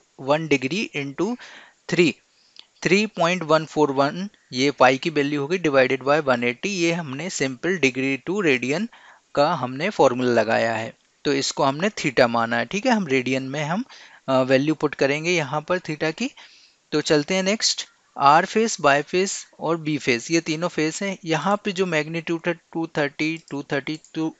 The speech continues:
टू थर्टी, ये सिंगल फेस का है। आप मैग्नीट्यूड जैसे हम, मैं आपको चेंज करके बताता हूँ, सपोज हम फ़ोर हंड्रेड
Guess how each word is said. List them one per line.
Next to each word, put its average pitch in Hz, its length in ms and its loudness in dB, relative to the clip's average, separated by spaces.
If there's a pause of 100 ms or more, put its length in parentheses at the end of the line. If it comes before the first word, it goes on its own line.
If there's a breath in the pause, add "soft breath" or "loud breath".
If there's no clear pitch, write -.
(120)
टू 160 140 -2
थर्टी, 117 380 -2 (260)
ये 190 60 -6
सिंगल 160 280 -4
फेस 127 260 -2
का 139 140 -2
है। 190 160 -6 (480 loud breath)
आप 190 220 4 (100)
मैग्नीट्यूड 185 640 -4 (240)
जैसे 170 320 2
हम, 175 260 0
मैं 165 180 2
आपको 156 260 2
चेंज 151 300 -4
करके 147 220 0
बताता 139 380 0
हूँ, 156 200 -6
सपोज 156 400 -4
हम 156 320 -8
फ़ोर 151 260 -2
हंड्रेड 139 460 -2